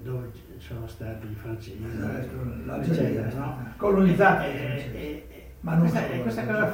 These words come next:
Speaker 1: fa ridere. Gli, gli italiani non ridono proprio, perché intanto non sanno neanche cos'è sta torta tatin. Poi per esempio un'altra, un'altra battuta che fa-, ha fatto molto ridere i francesi è sul pesce gatto.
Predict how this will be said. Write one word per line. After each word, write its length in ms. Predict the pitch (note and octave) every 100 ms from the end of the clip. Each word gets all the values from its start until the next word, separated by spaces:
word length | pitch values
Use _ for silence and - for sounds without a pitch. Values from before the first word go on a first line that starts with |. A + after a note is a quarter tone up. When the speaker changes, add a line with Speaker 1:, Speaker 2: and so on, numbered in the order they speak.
| E3+
Speaker 1:
fa 60 |
ridere. 420 | D3 C3 B2+ C#3 E3
Gli, 200 | - E3+
gli 40 |
italiani 420 | E3+ A#3 A#3 B3 - - - - - - -
non 200 | C#3+ D3
ridono 340 | F3 F3+ B2+
proprio, 380 | C3+ G3+ - B2
perché 140 | B2 B2+
intanto 360 | B2 E3 E3+
non 120 | D3 C3+
sanno 260 | C#3 B2+
neanche 260 | B2+ A#2 A2+
cos'è 220 | A#2+ A#2
sta 360 | A2 A2+ G#2 G2 - - - -
torta 380 | - C#3 B2+ B2+
tatin. 380 | - A2+ G#2 - - - - - -
Poi 180 | - A3+
per 80 | F3
esempio 280 | E3 F#3+ F3
un'altra, 640 | E3 G3+ D#3 F3+ D#3 D3 C#3+
un'altra 380 | E3 F3+ E3+ C#3
battuta 520 | C3 B2+ E3 F3+ E3
che 100 | B2+
fa-, 300 | B2+ C3+ A#2
ha 40 | -
fatto 220 | - C3
molto 300 | C3+ D3 C3+
ridere 240 | C#3 C3
i 40 | B2+
francesi 540 | D3+ D3+ - C3+ D3
è 40 | C3
sul 160 | C3+
pesce 360 | B2+ C#3 - A2+
gatto. 600 | C#3+ C3+ - - - -